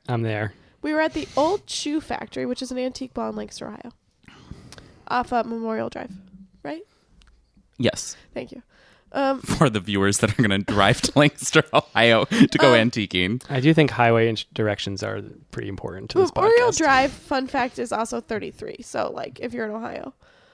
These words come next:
Speaker 2: Um, we go there and I see some Pyrex. I'm like, "Oh, I really like that stuff. I think I might start getting a few pieces." <laughs> Next thing I know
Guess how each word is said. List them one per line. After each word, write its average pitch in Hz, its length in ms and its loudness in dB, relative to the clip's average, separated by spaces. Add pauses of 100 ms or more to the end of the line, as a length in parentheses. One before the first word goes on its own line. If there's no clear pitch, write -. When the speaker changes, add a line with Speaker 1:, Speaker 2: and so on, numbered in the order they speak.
(200)
Speaker 2:
Um, 294 460 2 (1600)
we 311 180 -4
go 247 200 0
there 220 200 0
and 233 100 -2
I 240 100 -4
see 254 140 -8
some 247 140 -10
Pyrex. 220 360 -8
I'm 247 60 -10
like, 262 180 -8
"Oh, 269 80 -4
I 285 80 -2
really 269 260 -4
like 247 200 -8
that 233 140 -14
stuff. 214 180 -10
I 233 100 -6
think 233 160 -12
I 233 80 -10
might 214 240 -12
start - 280 -10 (120)
getting 226 240 -8
a 214 40 -12
few - 180 -18
pieces." - 680 -14 (260)
<laughs> - 240 -20
Next 330 320 0
thing 392 260 0
I 302 220 4
know 220 420 0